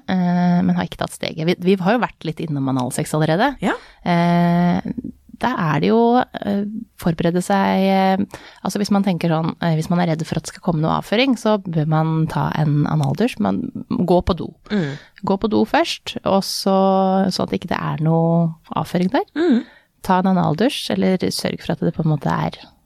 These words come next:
Speaker 1: det er ikke sånn at det ligger bæsj rett
Speaker 2: Nei.
Speaker 1: i utkanten her, så
Speaker 2: Det gjør
Speaker 1: ikke
Speaker 2: ikke det.
Speaker 1: tenk på det. Eh, også bruk glidemiddel, som vi snakket om tidligere. Ehm, tykt glidemiddel.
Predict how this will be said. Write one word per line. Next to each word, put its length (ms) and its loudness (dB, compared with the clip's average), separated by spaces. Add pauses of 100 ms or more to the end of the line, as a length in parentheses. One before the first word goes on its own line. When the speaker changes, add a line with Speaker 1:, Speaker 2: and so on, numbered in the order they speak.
(180)
Speaker 1:
det 180 -8
er 120 -8
ikke 160 -4
sånn 100 -2
at 60 -6
det 100 0
ligger 380 -4
bæsj 420 -2
rett 240 -2
Speaker 2:
Nei. 80 2
Speaker 1:
i 120 2
utkanten 420 -4
her, 80 2
så 60 -4
Speaker 2:
Det 100 2
gjør 80 -2
Speaker 1:
ikke 100 0
Speaker 2:
ikke 120 2
det. 100 -6
Speaker 1:
tenk 200 -6
på 120 -4
det. 100 -4 (640)
Eh, 420 4
også 360 0
bruk 340 0 (100)
glidemiddel, 640 2
som 160 2
vi 60 4
snakket 260 0
om 100 2
tidligere. 380 2 (140)
Ehm, 720 2 (480)
tykt 360 -8 (120)
glidemiddel. 460 2